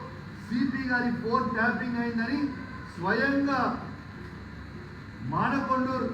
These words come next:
శాసనసభ్యుడు జిల్లా మంత్రి గారి ఇంట్లో, పొన్నం ప్రభాకర్ గారి ఇంట్లో నిల్చొని మరీ ఇంటర్వ్యూ ఇచ్చినప్పుడు మీది కూడా బాధ్యత ఉంది అని చెప్పి ఈ సందర్భంగా తెలియజేస్తా ఉన్నాను. ఖచ్చితంగా వీళ్ళు స్పందిస్తారని, ఖచ్చితంగా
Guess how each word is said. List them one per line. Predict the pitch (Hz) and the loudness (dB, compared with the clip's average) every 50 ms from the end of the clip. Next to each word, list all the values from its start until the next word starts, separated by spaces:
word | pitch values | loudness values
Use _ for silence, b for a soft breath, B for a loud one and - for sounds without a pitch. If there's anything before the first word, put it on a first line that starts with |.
| - - - - - - | -4 -8 -10 -8 -4 0
శాసనసభ్యుడు | 190 214 240 233 233 254 247 - - 233 220 202 240 240 247 240 220 220 220 - - - - - - - - - - - - - - - - - - - - - - - - | 2 2 4 4 2 2 2 0 0 0 0 2 2 2 4 4 2 2 0 -2 -6 -8 -10 -10 -12 -12 -12 -12 -12 -12 -12 -12 -12 -12 -12 -12 -12 -12 -12 -12 -8 -4 0
జిల్లా | 220 233 240 262 262 247 226 226 | 2 2 4 4 4 4 4 4
మంత్రి | 233 240 240 - 262 254 247 | 4 4 2 2 2 2 2
గారి | 240 240 233 233 233 - | 2 2 2 2 2 4
ఇంట్లో, | 440 440 - 508 508 - - - - - - - - - - - - - - | 4 4 4 6 8 8 8 6 4 2 -4 -8 -10 -12 -12 -12 -12 -6 -4
పొన్నం | 175 208 226 233 226 226 226 | -2 0 2 2 2 2 2
ప్రభాకర్ | 226 220 220 226 226 226 233 226 220 220 | 2 2 4 4 2 2 0 0 2 2
గారి | 220 208 208 208 | 2 2 2 0
ఇంట్లో | 202 214 226 220 196 196 | 0 2 2 4 4 4
నిల్చొని | 196 - - - 294 285 294 320 302 - - - - - - - - - | 4 2 4 4 4 6 6 6 4 4 0 -6 -8 -8 -8 -6 -4 -2
మరీ | 196 208 247 254 247 | 0 2 2 2 2
ఇంటర్వ్యూ | - - 240 226 226 226 226 226 | 2 2 0 0 0 2 2 2
ఇచ్చినప్పుడు | 202 - 208 220 220 - - 214 214 214 196 - - - - - - - - - | 2 2 2 2 2 2 4 6 6 6 6 4 2 -2 -6 -8 -8 -6 -2 0
మీది | 196 226 233 226 226 | 0 2 2 2 2
కూడా | 226 214 - - | 2 2 4 4
బాధ్యత | 190 202 202 208 214 202 214 214 208 196 180 175 | 4 4 4 2 2 2 2 2 2 2 2 2
ఉంది | 180 202 233 247 | 2 2 4 4
అని | 233 - 208 | 4 4 2
చెప్పి | 220 220 202 196 | 2 2 0 -2
ఈ | 196 190 | -2 -2
సందర్భంగా | 180 190 196 196 185 185 180 170 165 | -4 -2 -2 -2 -2 -2 -4 -4 -4
తెలియజేస్తా | 175 165 165 165 - - - 131 131 143 139 | -4 -2 -2 0 -2 -2 -2 -2 -2 -2 -2
ఉన్నాను. | 143 143 - - - - - - - - - - - - - | -2 -2 -4 -4 -4 -6 -8 -10 -10 -12 -12 -12 -10 -8 -4
ఖచ్చితంగా | 160 180 175 - 226 226 214 214 214 214 202 | -4 -4 -2 -2 -2 -2 0 0 0 2 2
వీళ్ళు | 202 196 190 - - | 2 2 2 2 0
స్పందిస్తారని, | 175 185 190 202 220 220 220 220 220 214 220 220 226 240 - - - - - - - - - - - | -4 -2 0 0 2 2 0 0 0 0 2 2 0 0 -2 -4 -8 -10 -10 -12 -12 -12 -10 -4 0
ఖచ్చితంగా | 190 202 - - 240 240 233 226 226 220 220 | 0 0 0 0 -2 -2 0 0 2 2 4